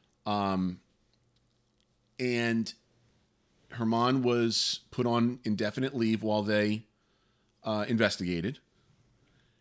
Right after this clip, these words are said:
And then he was suspended, I think, eighty-one games, which meant that he was gonna miss the remainder of that season and then all of twenty twenty, which was only a sixty-game season.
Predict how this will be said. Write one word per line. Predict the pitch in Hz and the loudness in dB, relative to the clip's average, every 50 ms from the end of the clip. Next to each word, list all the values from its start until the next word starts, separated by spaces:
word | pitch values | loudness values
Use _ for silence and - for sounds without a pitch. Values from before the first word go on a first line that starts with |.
| _ _ _ _ _ _ | _ _ _ _ _ _
And | - 113 113 110 110 104 | -2 0 2 2 2 0
then | 113 120 117 113 113 113 113 117 | 0 0 2 2 2 2 0 0
he | - - 120 123 | 0 -2 -2 0
was | 120 123 117 - | 0 0 0 0
suspended, | - 123 110 - - - 127 123 123 127 123 120 | -2 0 0 -2 -2 0 0 0 0 0 0 0
I | 113 | 0
think, | 110 - 117 110 - | -2 -2 -4 -6 -4
eighty-one | - 117 117 120 123 131 123 117 120 117 120 120 | -4 -2 0 0 0 0 0 0 0 0 0 0
games, | 110 113 113 107 98 92 87 98 110 110 - - - - _ _ _ _ _ _ _ _ _ _ _ _ _ _ | 0 0 0 0 0 -2 -2 -2 -4 -4 -6 -8 -8 -12 _ _ _ _ _ _ _ _ _ _ _ _ _ _
which | 113 110 113 110 - - | -2 -2 -2 -2 0 0
meant | 110 107 110 110 110 - - | 0 2 2 2 0 0 0
that | 117 110 101 | -2 -2 0
he | 107 117 113 | 0 -2 -2
was | 110 113 - | 0 -2 -2
gonna | - 117 110 110 | 0 0 0 2
miss | 107 107 110 113 113 110 - - | 2 2 2 2 0 0 -2 -4
the | - - 104 | -4 -4 -4
remainder | 104 107 104 110 113 123 131 135 131 131 127 127 | -2 0 0 0 0 2 0 0 0 0 0 0
of | 131 131 117 110 113 | 0 0 0 0 0
that | 120 113 113 107 | 0 0 0 -2
season | - - - 117 117 117 110 113 120 113 113 | -2 -4 -2 0 0 0 0 0 -2 -2 -2
and | - - 113 104 | -2 -2 -2 -2
then | 104 101 104 - - | 0 0 -2 -4 -4
all | 113 107 110 110 110 110 | -2 0 0 2 0 0
of | 104 98 | -2 -4
twenty | - - 113 113 104 101 98 | -6 -6 -6 -4 -4 -4 -6
twenty, | - - - 117 110 101 95 92 | -6 -4 -4 -2 0 0 0 0
which | 87 95 - - | -2 -2 -2 -2
was | 98 92 | -2 -2
only | 95 98 98 92 | 0 0 0 0
a | 90 | -2
sixty-game | - - 92 - - 90 87 90 87 87 | -2 -4 -4 -4 -6 -4 -4 -2 -2 -2
season. | 82 - - 85 80 76 - 76 78 87 | -4 -4 -4 -4 -4 -4 -6 -8 -8 -10